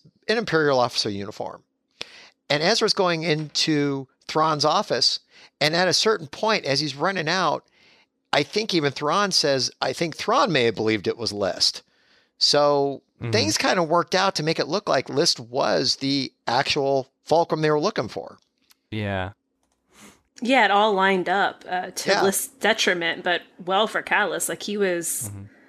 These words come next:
Speaker 3: I think he was clear. I don't
Speaker 1: Mm-hmm.
Speaker 3: think maybe Thrawn was entirely done. Like, just, I feel like Thrawn suspected there was more, but I think, I think Callus would have been okay,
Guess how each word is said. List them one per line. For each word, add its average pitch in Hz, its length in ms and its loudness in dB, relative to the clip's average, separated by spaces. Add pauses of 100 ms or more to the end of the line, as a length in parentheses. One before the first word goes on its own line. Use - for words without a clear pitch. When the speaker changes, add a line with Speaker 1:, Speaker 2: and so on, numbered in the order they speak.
(200)
Speaker 3:
I 202 140 2
think 233 220 0
he 240 140 0
was 208 280 2
clear. 196 580 -4 (500)
I - 80 0
don't 202 180 2
Speaker 1:
Mm-hmm. 123 80 -2
Speaker 3:
think 202 300 0
maybe 196 260 2
Thrawn 190 340 2
was 180 160 -2
entirely 196 500 0
done. 226 420 -2
Like, - 380 -6 (720)
just, - 200 -6
I 196 80 4
feel 190 160 2
like 185 180 0
Thrawn 175 480 2
suspected - 600 -4
there 175 160 2
was 165 180 -2
more, 170 380 0
but 190 140 0
I 165 180 2
think, - 520 -4 (640)
I 190 80 -2
think 151 160 0
Callus 196 360 0
would 180 100 -2
have 170 80 -12
been 180 120 -2
okay, 160 560 -2